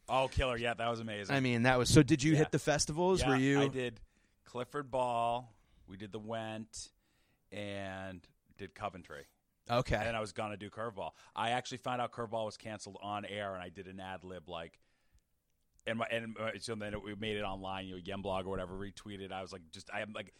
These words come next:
Speaker 1: this little script was like, "Guys, throw this in. This is a big deal. There are literally people in a parking lot right now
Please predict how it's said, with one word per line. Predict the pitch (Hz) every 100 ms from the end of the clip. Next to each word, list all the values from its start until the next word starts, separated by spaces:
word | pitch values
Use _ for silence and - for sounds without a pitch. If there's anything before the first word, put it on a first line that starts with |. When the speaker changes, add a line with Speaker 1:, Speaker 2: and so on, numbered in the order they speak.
| _ -
Speaker 1:
this | 120 135
little | 151 156 131
script | 143 117
was | 110
like, | 98
"Guys, | 90 120 120
throw | - 120 123
this | 120 123
in. | 110
This | 104
is | 98
a |
big | 85 110 98
deal. | 110
There | 101
are | 101
literally | 92 117 110 101
people | - 113 110 101
in | 110
a | 104
parking | 113 107 104
lot | 98 85
right | 107 107
now | 110 104 101 95